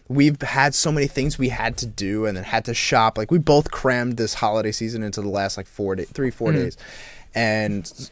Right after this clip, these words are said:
Speaker 1: uh, so one day we, we had to tra-, we, uh, what was I doing?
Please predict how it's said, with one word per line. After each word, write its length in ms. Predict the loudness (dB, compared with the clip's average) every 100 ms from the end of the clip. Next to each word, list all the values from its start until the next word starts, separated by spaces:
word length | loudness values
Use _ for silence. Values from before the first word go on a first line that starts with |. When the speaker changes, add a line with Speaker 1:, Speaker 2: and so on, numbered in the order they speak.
| -6
Speaker 1:
uh, 240 | 0 0 0
so 420 | 0 2 2 0
one 440 | -2 2 2 2 -4
day 400 | 2 4 6 4
we, 440 | 4 2 2 0 -6 -20 -12 -2
we 120 | 0
had 120 | 0
to 60 | -4
tra-, 280 | 0 0 0
we, 260 | 0 0
uh, 160 | 0 -2
what 120 | -6
was 120 | -10
I 40 | -10
doing? 220 | -10 -12